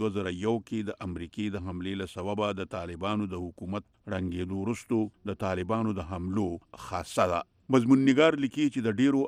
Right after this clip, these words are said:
افغانانو په شان دی هم اوس دا مني چې افغان جنگ اوس واقعي ډیر اوږد شوی دی. اوس لازمه ده چې د افغان ولس کړمې ختمې شي او امن قایم شي. خو مضمون وایي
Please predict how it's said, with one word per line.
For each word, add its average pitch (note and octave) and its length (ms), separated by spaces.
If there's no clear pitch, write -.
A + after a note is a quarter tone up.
افغانانو G#2+ 560
په G2 140
شان A#2 260
دی A2+ 140
هم A2 180
اوس G#2 160
دا G#2+ 100
مني G#2 180
چې A2 240
افغان G2 340
جنگ A2+ 320
اوس - 180
واقعي F#2 320
ډیر G#2+ 160
اوږد F2+ 460
شوی A2+ 280
دی. F2+ 160
اوس - 100
لازمه G2 440
ده A2 100
چې G2+ 200
د F#2+ 80
افغان G#2 320
ولس G#2+ 340
کړمې G2 440
ختمې A#2 340
شي A2 140
او F#2+ 40
امن G2 180
قایم G2 240
شي. F2+ 120
خو G2+ 140
مضمون G2 420
وایي A2 260